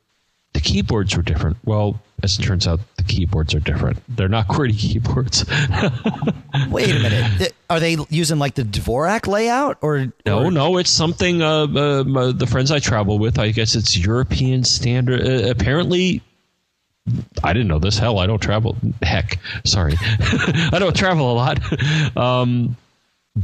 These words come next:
Speaker 1: they have different keyboards on the, on the,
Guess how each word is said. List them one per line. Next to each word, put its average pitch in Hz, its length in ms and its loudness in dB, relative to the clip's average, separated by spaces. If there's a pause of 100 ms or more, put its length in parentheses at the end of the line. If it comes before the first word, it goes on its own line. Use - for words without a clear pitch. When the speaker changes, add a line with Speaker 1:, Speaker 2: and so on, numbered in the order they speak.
Speaker 1:
they 117 120 0
have 127 180 0
different 127 260 -2
keyboards 113 460 0
on 117 160 0
the, 113 100 0
on 110 240 0
the, 110 560 0